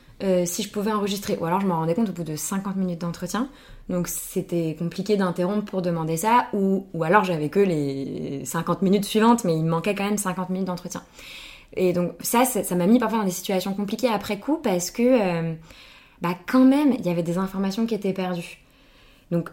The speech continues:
je pense que c'est vraiment important d'enregistrer ces entretiens. Euh, voilà. Si c'est pas possible, parce que parfois c'est pas possible, les gens sont pas d'accord, il faut vraiment retranscrire les entretiens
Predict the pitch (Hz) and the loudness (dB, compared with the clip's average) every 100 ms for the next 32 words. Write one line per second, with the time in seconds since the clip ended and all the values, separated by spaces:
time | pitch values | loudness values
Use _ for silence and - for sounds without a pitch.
0 | - _ _ _ _ _ _ _ _ - | -18 _ _ _ _ _ _ _ _ -16
1 | - - 240 - 180 170 220 277 285 254 | -4 0 0 0 -2 0 6 8 8 6
2 | 247 - 247 208 202 190 - 226 220 185 | 4 2 2 2 -2 -4 -4 -4 -2 -2
3 | 185 - 185 196 196 - _ _ - - | -2 -2 -4 -2 -4 -6 _ _ -20 -14
4 | - 180 175 170 160 160 156 151 151 147 | -2 2 4 4 2 -2 -4 -4 -2 -4
5 | 147 147 143 143 143 - 269 427 - - | -4 -4 -4 -4 -6 -4 -4 -6 -16 -20
6 | - - 330 311 262 220 220 220 254 185 | -10 2 4 6 6 8 4 4 2 0
7 | - 156 - 285 269 247 190 160 151 190 | -4 -4 -2 0 2 0 -2 -2 -4 -2
8 | 202 165 151 147 170 160 156 - 202 240 | 0 0 -4 -8 -8 -6 -8 -4 -2 -2
9 | - - 202 196 185 165 190 220 233 254 | -6 -8 -6 -2 0 0 0 4 6 4
10 | 254 - 156 233 254 247 226 233 202 180 | 2 -6 8 10 10 6 0 0 -2 0
11 | 180 - 190 214 | -2 -4 -4 -4